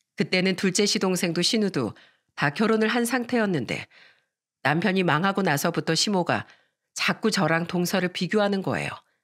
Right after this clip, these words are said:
그러자 남편이 시모를 보고 단호한 목소리로 말했습니다. "엄마, 지금 이러시는 게 저를 더 비참하게 만드는 거예요.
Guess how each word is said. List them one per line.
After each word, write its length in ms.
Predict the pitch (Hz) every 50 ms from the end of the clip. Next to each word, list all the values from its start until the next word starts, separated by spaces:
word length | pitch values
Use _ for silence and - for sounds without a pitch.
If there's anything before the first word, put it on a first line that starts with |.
| _ _ _ _ _ _ _ _ _ _ _ _ _ _ _ _ -
그러자 300 | - - 190 180 196 185
남편이 440 | 180 165 131 143 160 208 202 190 190
시모를 380 | 190 - 269 254 247 240 233 220
보고 340 | 190 151 139 - 101 - - - - _ _ _ _
단호한 420 | - - - 196 202 220 226 220 214
목소리로 460 | 180 147 - - 160 147 131 104 92
말했습니다. 800 | 80 117 131 143 151 156 - - 170 131 - - - - - - _ _ _ _ _ _ _ _ _ _ _ _ _ _ _ _ _ _ _ _ _ _ _ _ _ _ _ _ _ _ _ _ -
"엄마, 520 | 139 135 151 180 180 180 170 143 117 117 - - - - - - _ _ _
지금 320 | - - - 165 214 208 175
이러시는 440 | 170 202 220 208 - 220 190 180 170
게 180 | 190 185 - -
저를 280 | - 180 175 202 202
더 140 | 208 202 -
비참하게 480 | - 170 - - 277 254 226 214 220 220
만드는 420 | 170 139 156 170 208 202 190 175
거예요. 500 | 175 160 156 151 160 180 180 147 131